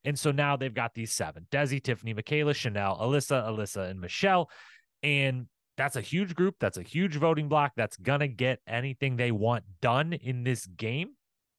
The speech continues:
But it was very important that they let Desi kind of clarify where that dividing line is of, like, these four were the, the group, and then these three were added on because of different individual relationships and them needing someone to join. So why not add more numbers? But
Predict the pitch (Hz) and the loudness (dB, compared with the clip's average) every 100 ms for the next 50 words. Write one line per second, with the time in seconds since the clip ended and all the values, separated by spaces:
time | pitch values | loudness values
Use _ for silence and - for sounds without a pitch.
0 | _ _ - - 175 160 123 113 104 185 | _ _ -6 2 2 2 0 -2 0 2
1 | 196 160 165 147 127 151 120 113 107 107 | 2 -2 -4 -6 -2 -2 0 -2 -2 -2
2 | 104 104 120 104 101 117 104 104 101 98 | -2 0 -2 -2 -2 -2 -2 -8 -8 -10
3 | - 214 226 175 127 110 120 143 156 185 | -4 0 2 2 -2 -2 -4 -6 -6 0
4 | 190 185 170 156 143 143 117 113 104 180 | 2 2 2 2 2 0 -2 -4 -4 -6
5 | 226 - 208 202 185 165 131 123 - 101 | -8 0 4 4 4 0 0 -6 -8 -8
6 | 90 147 165 107 - - - - - 123 | -4 2 4 4 0 -20 -20 -12 -2 0
7 | 127 143 175 - 165 147 120 - 120 110 | 2 0 -4 -4 0 2 2 0 -2 -2
8 | 117 175 123 107 104 - 113 104 98 82 | 2 4 4 2 -2 -2 -2 0 -4 -4
9 | 117 - 104 98 95 92 90 87 107 208 | -6 -4 -6 -6 -6 -6 -6 -4 2 2
10 | 202 135 - 143 - 98 107 104 104 170 | 2 -2 0 0 0 -4 -2 -2 -2 -2
11 | 180 113 113 101 98 98 85 113 139 127 | -2 -4 -4 -2 -2 -4 -2 0 0 -4
12 | 85 82 87 85 98 - 92 82 82 92 | -8 -6 -6 -4 -6 -6 -8 -8 -8 -2
13 | 185 165 101 - 156 | 0 2 -2 0 -2